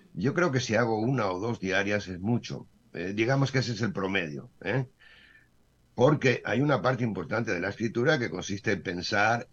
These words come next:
en, en, en, en, en, en diseñar personajes, en, en leer, eh, e-, etcétera, que no forman parte de la escritura. Pero es mediante la lectura, por ejemplo, en el que ap-,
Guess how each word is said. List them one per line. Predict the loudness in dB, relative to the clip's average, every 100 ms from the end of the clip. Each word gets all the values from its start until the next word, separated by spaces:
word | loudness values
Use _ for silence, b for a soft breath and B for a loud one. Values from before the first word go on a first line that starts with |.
| -14
en, | -12 -12 -12
en, | -12 -10 -12 -12
en, | -10 -10 -14 -14
en, | -12 -10 -10 -8
en, | -8 -8
en | -10 -6
diseñar | -4 -4 -4 -4 -4 -4
personajes, | -8 -6 -2 -2 -2 -4 -6
en, | -8 -8 -12 -18 _ -20 -20 -6
en | -4 -2
leer, | 0 4 2 2 -6 -18 -20 _ -6
eh, | -2 -2 -4 -6 -8 -8
e-, | -10
etcétera, | -6 -4 -2 -4 -6 -12 -20 _
que | -4 -2
no | 0
forman | 0 0 0
parte | 0 0 -4
de | -4
la |
escritura. | -6 -6 -4 -2 -2 -6 -18 _ -20 -20 -20 _ -4
Pero | 2 4
es | 4
mediante | 4 4 4 2 0
la | 2 0
lectura, | -4 -4 0 0 0
por | -6
ejemplo, | -4 -4 -2 0 2 2
en | 0 -4
el | -4
que | -6
ap-, | -6